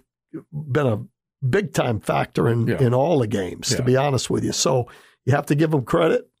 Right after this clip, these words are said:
Speaker 1: I think they're doing some things with, uh, bringing, uh, Herndon and, and some of the
Speaker 2: Yeah.
Speaker 1: secondary guys
Speaker 2: Which is
Speaker 1: involved
Speaker 2: what
Speaker 1: in the
Speaker 2: we
Speaker 1: pressures.
Speaker 2: wanted.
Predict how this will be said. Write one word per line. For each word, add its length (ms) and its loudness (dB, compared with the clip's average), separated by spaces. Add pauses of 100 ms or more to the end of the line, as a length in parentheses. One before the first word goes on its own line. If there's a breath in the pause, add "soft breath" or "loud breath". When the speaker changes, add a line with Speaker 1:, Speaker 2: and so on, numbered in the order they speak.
(220)
Speaker 1:
I 120 0
think 240 0
they're 120 2
doing 280 2
some 200 -2
things 320 0
with, 280 0 (100)
uh, 100 4
bringing, 500 2 (500 soft breath)
uh, 420 2 (480)
Herndon 480 0
and, 320 0
and 120 -2
some 200 -2
of 60 2
the 60 0
Speaker 2:
Yeah. 60 -4
Speaker 1:
secondary 520 0
guys 440 0
Speaker 2:
Which 80 -2
is 40 0
Speaker 1:
involved 320 0
Speaker 2:
what 80 2
Speaker 1:
in 80 0
the 40 0
Speaker 2:
we 120 2
Speaker 1:
pressures. 240 2
Speaker 2:
wanted. 380 0